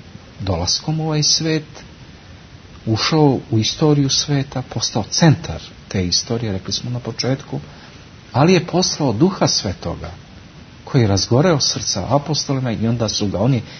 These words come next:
prepoznali da je on zaista Isus Hristos, spasitelj sveta. I zato se drvo unosi simbolično, celiva se, ima, da kažemo, ukazuje se preko toga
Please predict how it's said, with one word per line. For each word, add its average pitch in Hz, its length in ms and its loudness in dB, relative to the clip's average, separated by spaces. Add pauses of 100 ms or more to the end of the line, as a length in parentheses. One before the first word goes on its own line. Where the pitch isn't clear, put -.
(160)
prepoznali 143 580 2
da 90 100 0
je 98 80 2
on 117 120 2
zaista 104 540 4 (400)
Isus - 380 -2
Hristos, - 560 0
spasitelj 92 580 -2 (600)
sveta. 87 600 0 (380)
I 113 60 -4
zato 117 280 2
se - 200 0
drvo 92 420 0 (360)
unosi 120 380 2
simbolično, 92 840 0 (760)
celiva 139 540 6
se, 135 280 2
ima, 117 280 4 (100)
da 107 100 0
kažemo, 95 460 2
ukazuje 98 500 0
se 87 220 0 (600)
preko - 260 -2
toga 98 440 2